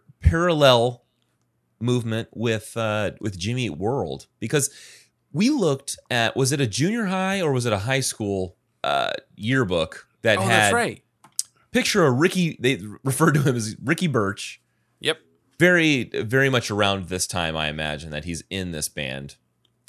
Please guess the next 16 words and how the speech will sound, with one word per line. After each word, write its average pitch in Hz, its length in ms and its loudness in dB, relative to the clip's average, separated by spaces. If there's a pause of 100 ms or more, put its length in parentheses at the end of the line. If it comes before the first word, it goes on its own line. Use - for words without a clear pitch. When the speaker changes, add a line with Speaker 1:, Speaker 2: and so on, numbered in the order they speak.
(760)
Speaker 1:
Uh, 87 260 0 (260)
ninety, 104 640 -2
what 101 140 0
was 90 100 -6
it, 82 60 -6
ninety-four? 104 500 -2
Speaker 2:
It - 40 2
was 156 120 0
him, 190 220 0
Speaker 1:
Nin- 190 60 -6
Speaker 2:
Tom, 185 280 6
and 127 160 -2
Mason, 127 480 -4
right? 107 300 -4 (120)
Speaker 1:
Yeah. 107 280 -2 (340)
Speaker 2:
Yeah. 117 240 -8